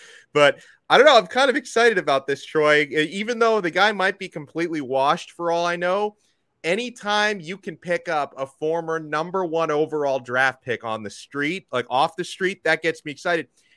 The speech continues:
Eric Fisher is now a Miami Dolphin, a guy that, uh, you know, I, I wish we had drafted him instead of Deion Jordan in that same draft, although we couldn't have drafted him 'cause he was the top pick. Former Kansas City Chief left tackle Eric Fisher, who a couple years ago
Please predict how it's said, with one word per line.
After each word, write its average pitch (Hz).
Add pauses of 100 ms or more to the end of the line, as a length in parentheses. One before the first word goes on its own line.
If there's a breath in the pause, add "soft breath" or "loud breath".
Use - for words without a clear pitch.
(200 soft breath)
Eric 214
Fisher 151 (380)
is 151
now 180
a 175
Miami 165
Dolphin, 165
a 110
guy 151
that, 151
uh, 143
you 147
know, 139
I, 139
I 139
wish 160
we 175
had 143
drafted 143
him 151
instead 139
of 120
Deion 131
Jordan 135
in 110
that 110
same 120
draft, 117
although 113
we 113 (140)
couldn't 160
have 113
drafted 110
him 104
'cause 104
he 113
was 107
the -
top 110
pick. 135 (380 soft breath)
Former 185 (180)
Kansas 165
City 156
Chief 165
left 139
tackle 120
Eric 147
Fisher, 139
who 123
a 120
couple 220
years 160
ago 123